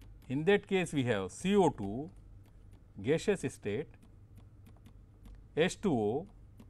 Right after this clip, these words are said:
vapor state, S O two, gaseous state and the value we determine we call net calorific value. Net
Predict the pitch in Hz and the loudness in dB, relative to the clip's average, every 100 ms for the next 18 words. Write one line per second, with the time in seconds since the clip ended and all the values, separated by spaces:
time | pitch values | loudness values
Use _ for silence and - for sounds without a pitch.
0 | - 117 160 175 135 - 117 113 160 - | -6 -2 0 0 -2 -4 -6 -6 -8 -14
1 | - - - - - - - - - - | -20 -20 -20 -20 -20 -20 -20 -20 -20 -20
2 | - - 147 165 214 - 131 120 147 - | -20 -6 -2 2 2 2 0 -4 -6 -14
3 | - 117 190 247 214 135 - 123 117 - | -6 -2 0 0 -2 -4 -4 -4 -4 -6
4 | - 117 107 117 208 254 240 170 131 131 | -8 -6 -4 2 4 4 2 2 2 0
5 | 127 120 120 - 110 107 110 110 - - | 0 -2 -2 -2 0 2 0 -6 -16 -20
6 | - - 95 113 143 - 117 101 95 87 | -20 -14 -8 -4 -4 -4 -4 -4 -4 -8
7 | 95 87 82 - - - - - - - | -10 -10 -12 -14 -20 -20 -20 -20 -20 -20
8 | - - - - - - - - - - | -20 -20 -20 -20 -20 -20 -20 -20 -20 -20
9 | - - - - - - - - - - | -20 -20 -20 -20 -20 -20 -20 -20 -20 -20
10 | - - - - - - - 110 123 | -20 -20 -20 -20 -20 -20 -16 -8 -6